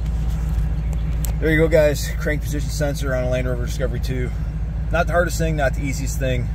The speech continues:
Um, skinny, long arms definitely helps. Um, it's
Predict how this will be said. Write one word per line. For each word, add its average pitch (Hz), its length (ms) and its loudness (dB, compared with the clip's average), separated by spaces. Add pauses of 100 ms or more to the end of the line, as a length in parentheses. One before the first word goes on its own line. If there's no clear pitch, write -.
(200)
Um, 95 440 -2 (100)
skinny, 120 400 -2
long 113 320 0
arms 107 540 -2
definitely 104 360 -2
helps. 104 380 -2 (480)
Um, - 160 2
it's - 180 0